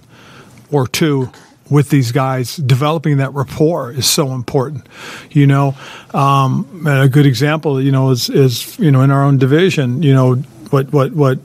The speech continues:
what Jalen Hurts did a couple years ago. I mean, he came on the s-, you know, the scene and then came back even better because he had the kind of off season that you needed to have.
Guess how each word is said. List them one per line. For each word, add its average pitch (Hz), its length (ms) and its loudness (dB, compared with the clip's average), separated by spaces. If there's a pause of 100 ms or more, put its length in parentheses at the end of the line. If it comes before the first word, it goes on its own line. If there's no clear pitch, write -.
(140)
what 139 280 0
Jalen 139 360 2
Hurts 156 320 -2
did 143 480 0
a 123 60 -2
couple 156 280 -2
years 160 300 0
ago. 117 260 -8 (500)
I 139 100 2
mean, 135 160 2
he 180 100 2
came 156 260 0
on 147 160 0
the 135 60 0
s-, - 160 -6 (160)
you 156 80 2
know, 131 160 4
the 117 80 0
scene 160 400 4
and 127 180 0 (680)
then 151 160 2
came 170 220 0
back 160 180 -4
even 143 220 0
better 147 360 -6 (680)
because 143 400 -2
he 135 120 2
had 147 220 0
the 143 80 -6
kind 139 280 -4
of 135 100 -4
off 135 160 0
season 143 360 2
that 135 160 2
you 147 60 2
needed 135 320 4
to 117 120 -4
have. 160 440 -8